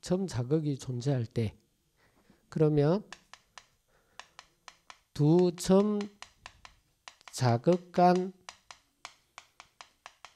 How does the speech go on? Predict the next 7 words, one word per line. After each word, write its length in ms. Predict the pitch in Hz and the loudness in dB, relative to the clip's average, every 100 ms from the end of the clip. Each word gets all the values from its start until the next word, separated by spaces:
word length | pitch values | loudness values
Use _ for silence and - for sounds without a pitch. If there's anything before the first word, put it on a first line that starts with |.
| _ | _
작용하는 880 | - 151 151 165 156 127 131 127 127 | 0 2 4 4 2 0 -2 -4 -6
힘, 280 | 117 131 98 _ - - _ _ _ - _ _ - - _ _ _ _ _ - - _ - _ - _ _ - - - - - - _ _ - | -6 -8 -8 _ -20 -20 _ _ _ -20 _ _ -20 -20 _ _ _ _ _ -20 -20 _ -20 _ -20 _ _ -20 -20 -20 -20 -20 -20 _ _ 2
요걸 340 | 156 202 226 180 | 6 10 10 8
마찬가지로 1000 | 131 - - 160 156 151 135 147 160 156 - _ _ - _ _ - _ - _ - _ _ _ - _ _ _ | 2 0 -4 0 2 2 2 2 0 -4 -20 _ _ -20 _ _ -20 _ -20 _ -20 _ _ _ -20 _ _ _
쿨롱력이라고도 1400 | - 170 175 175 160 156 196 - - 143 147 143 139 139 151 135 | -6 0 2 2 4 6 4 0 -12 -4 -2 0 -2 -2 -2 -2
물어봅니다. 840 | 160 175 170 139 143 139 127 113 - _ _ _ _ - _ _ _ _ - - - | -4 -2 -2 -2 -4 -4 -4 -6 -8 _ _ _ _ -20 _ _ _ _ -20 -20 -2
이게, 360 | 156 143 147 | 4 4 4